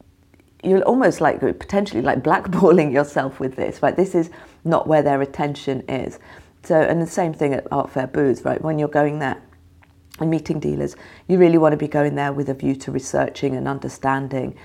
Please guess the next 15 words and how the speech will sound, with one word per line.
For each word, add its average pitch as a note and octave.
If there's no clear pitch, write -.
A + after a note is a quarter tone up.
and, C3+
you C#3+
know, B2
educating C#3+
yourself, -
uh, C3
rather C#3
than C3+
actually C3
using C3+
these C3
as B2+
opportunities C3
to C3
pitch. -